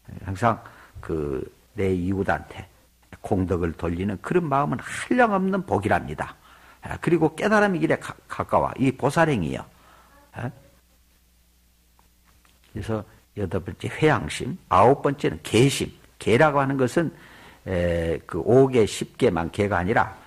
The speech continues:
에, 그 무렴청정이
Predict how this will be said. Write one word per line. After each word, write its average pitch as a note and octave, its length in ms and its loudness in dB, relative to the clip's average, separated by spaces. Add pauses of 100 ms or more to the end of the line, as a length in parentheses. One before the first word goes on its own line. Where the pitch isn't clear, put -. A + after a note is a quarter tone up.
(440)
에, G2+ 120 -10 (580)
그 - 440 -12 (1080)
무렴청정이 E3 1000 2